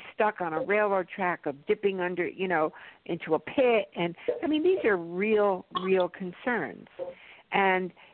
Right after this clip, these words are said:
you know what, what, what I think a lot of it is, I mean, the,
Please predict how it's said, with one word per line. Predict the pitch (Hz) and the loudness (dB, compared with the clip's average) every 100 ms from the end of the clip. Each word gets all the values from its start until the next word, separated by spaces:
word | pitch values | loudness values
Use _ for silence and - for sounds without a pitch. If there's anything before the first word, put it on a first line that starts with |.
| - | -2
you | 262 | 2
know | 277 | 4
what, | 240 196 - - | 4 2 0 -2
what, | 202 196 - | 0 0 -4
what | - 196 | 0 4
I | 196 208 233 - | 6 4 2 2
think | 208 196 - | -2 0 0
a | |
lot | 170 165 202 | 4 4 4
of | 254 175 | 4 2
it | 143 | 2
is, | 139 147 - | 2 2 0
I | 190 | 0
mean, | 185 185 | 0 2
the, | 175 165 | 2 2